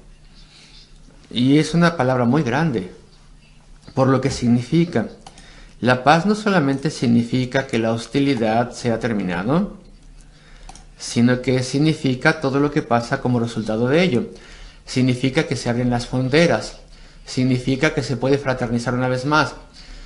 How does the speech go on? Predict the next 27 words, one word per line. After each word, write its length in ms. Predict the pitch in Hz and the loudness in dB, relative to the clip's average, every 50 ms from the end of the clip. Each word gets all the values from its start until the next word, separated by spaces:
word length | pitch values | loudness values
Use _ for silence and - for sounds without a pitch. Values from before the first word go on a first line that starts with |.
| - - - | -20 -20 -16
Significa 800 | - - - 123 123 123 127 131 127 - 139 139 139 - 165 160 | -10 -4 0 2 2 2 2 0 0 0 0 0 0 0 0 0
que 80 | - 147 | 0 0
en 100 | 127 123 | 0 2
vez 160 | 127 131 127 | 0 0 0
de 60 | 135 | 0
enemigos 420 | 143 139 131 123 120 123 127 139 123 | 0 2 2 2 2 2 2 0 -2
son 160 | - 120 117 | -2 -2 -2
amigos, 540 | 123 143 175 214 214 139 104 - - - - - - - - - - - - - - - - - | 0 2 2 2 0 0 -4 -8 -10 -14 -16 -18 -20 -20 -20 -18 -18 -20 -20 -20 -20 -20 -18 -8
significa 800 | - - 127 127 131 131 127 - - 135 127 131 151 156 151 | -4 -2 0 0 0 0 -2 -2 -2 -2 -2 -2 -2 -4 -2
que 100 | - 139 | -4 -6
se 180 | 123 - - 120 | -4 -4 -4 -4
puede 680 | 120 - - 127 131 127 131 131 123 151 151 156 147 - - - - - | -6 -4 -4 -2 0 0 0 2 2 4 4 4 2 2 -2 -6 -14 -6
tener 400 | - 113 110 117 120 127 127 127 | -2 0 4 4 4 4 2 2
trato 320 | - 127 123 123 - 147 151 | 4 4 4 4 4 2 2
los 200 | 143 127 120 - | 2 0 0 -2
unos 200 | 123 127 127 - | -4 -4 -4 -4
con 160 | - 139 143 | -2 0 0
el 100 | 156 180 | 2 4
otro, 380 | 214 220 - 127 117 101 - - - - | 2 2 2 0 -2 -4 -6 -12 -16 -14
se 160 | - - 123 | -4 -4 -2
puede 260 | 120 120 135 135 143 | 0 2 2 2 2
interactuar 800 | 147 147 147 143 139 139 135 - - 170 196 226 165 - - - - - - - - - - - - | 2 2 2 2 2 2 0 0 0 2 2 2 2 0 -6 -12 -18 -20 -20 -20 -20 -20 -20 -18 -8
de 80 | - 120 | -6 -6
forma 760 | 117 - - 127 131 131 131 131 127 123 117 113 110 107 107 - - - - - | -4 -2 -2 -2 0 0 0 0 2 2 0 0 -2 -6 -8 -14 -18 -20 -16 -6
diversa. 640 | - 135 127 131 127 123 123 - - - 117 104 101 - - - - - - - - - - - - - | -4 0 4 4 4 4 2 -2 -4 -4 -6 -6 -6 -10 -16 -20 -20 -20 -20 -20 -20 -20 -20 -18 -10 -6
Ya 480 | 117 120 117 127 135 131 135 135 135 | -4 -2 0 2 4 6 6 4 4
no 420 | 135 139 143 147 156 156 156 - | 4 2 2 2 2 0 -4 -8